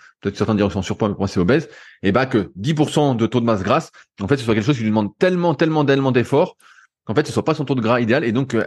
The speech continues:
à ce taux de gras-là, en fait, son corps fonctionne pas bien, qu'il soit tout le temps fatigué, qu'il soit irritable, qu'il soit pas bien. Et c'est pour ça que, euh, il y a vraiment, euh, cette logique d'antécédent à prendre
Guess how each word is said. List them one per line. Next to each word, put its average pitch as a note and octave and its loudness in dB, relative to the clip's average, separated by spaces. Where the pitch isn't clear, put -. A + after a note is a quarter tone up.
à C3 0
ce C3 -10
taux C3+ -2
de A#2 0
gras-là, A2 2
en G2+ -10
fait, C#3+ 0
son A#2 -2
corps - 0
fonctionne A2 -2
pas A2 0
bien, C3 0
qu'il D3+ -12
soit G#2+ -8
tout C#3 -2
le C3 -2
temps C3 0
fatigué, A#2 0
qu'il C3 -12
soit A2 4
irritable, C3+ 0
qu'il - -20
soit G#2+ -6
pas G2 0
bien. C#3 -2
Et G2+ 2
c'est G2 -2
pour F2 -8
ça C#3+ 2
que, C3 -2
euh, A#2+ 4
il G2+ -2
y A2 2
a G#2+ 2
vraiment, C3+ 2
euh, G2+ 0
cette A2 -6
logique D3 4
d'antécédent B2 0
à G#2 -2
prendre E3+ -2